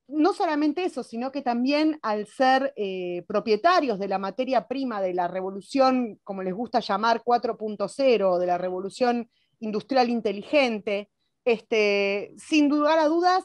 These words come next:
eh, lo que están haciendo es condenando a países del tercer mundo como América Latina, este, a ser meros consumidores de servicios digitales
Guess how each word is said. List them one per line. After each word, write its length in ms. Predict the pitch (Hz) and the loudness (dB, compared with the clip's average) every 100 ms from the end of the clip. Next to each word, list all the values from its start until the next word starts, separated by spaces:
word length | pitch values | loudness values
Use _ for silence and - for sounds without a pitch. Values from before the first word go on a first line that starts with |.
| - | -4
eh, 100 | 214 | -6
lo 140 | 202 208 | -4 -6
que 80 | |
están 240 | 226 311 311 | -4 -4 -4
haciendo 320 | 302 330 339 | -4 -6 -6
es 80 | - | -4
condenando 880 | 233 226 233 262 240 196 185 170 - | -6 -4 -2 0 0 -2 -4 -4 -6
a 120 | 202 | -6
países 560 | 226 233 254 - 196 175 | -2 -2 -4 -8 -8 -6
del 160 | 180 | -4
tercer 320 | 196 190 285 269 | -4 -2 0 2
mundo 500 | 294 262 214 175 170 | 2 0 0 -4 -2
como 220 | 220 208 | -4 -2
América 400 | 190 220 233 226 | -2 -2 0 2
Latina, 640 | 240 247 294 247 240 311 - _ _ _ - | 2 2 -2 0 0 -2 -8 _ _ _ -2
este, 840 | 226 - 220 196 190 196 202 202 _ | -2 0 -2 0 2 0 -2 -8 _
a 180 | 285 349 | 2 2
ser 300 | 349 302 330 | 0 0 0
meros 320 | 285 320 349 | -2 -4 -4
consumidores 960 | 262 214 208 - 226 254 302 302 320 294 | -8 -8 -10 -8 -4 2 6 6 6 0
de 100 | 208 | -2
servicios 540 | 220 202 254 - 269 | -4 -6 -8 -4 -4
digitales 840 | 214 - 196 330 247 220 254 339 | -6 -16 0 4 4 4 0 -2